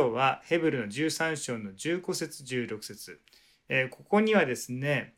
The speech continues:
二つ捧げるものが書かれてあります。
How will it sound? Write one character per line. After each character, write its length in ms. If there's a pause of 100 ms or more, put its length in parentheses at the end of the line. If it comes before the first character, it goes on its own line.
(280)
二 320
つ 140
捧 340
げ 160
る 80
も 120
の 120
が 400 (100)
書 100
か 140
れ 100
て 200
あ 160
り 120
ま 160
す。 380